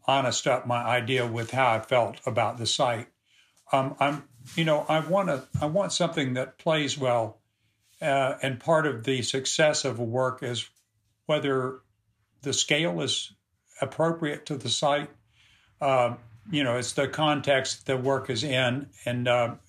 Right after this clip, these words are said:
it's how, um, if, it's how you gauge the public that's going to receive it, as well as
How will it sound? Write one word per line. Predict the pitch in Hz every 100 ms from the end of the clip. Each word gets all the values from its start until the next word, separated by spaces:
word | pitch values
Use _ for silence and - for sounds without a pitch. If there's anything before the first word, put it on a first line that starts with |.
| -
it's | 139 135
how, | 151 143 135 123 - _ _ _ _ _ _ _ -
um, | 131 123 131 - _ _ _ _ _
if, | 143 - - -
it's | 151 -
how | - 202
you | 175
gauge | 127 143 160 -
the | -
public | 113 - 160 202 190
that's | 131 117
going | 147 139
to | 127
receive | 120 113 - 165 165
it, | 165 165
as | 143 139
well | 143 160 170 143
as | 127 135 127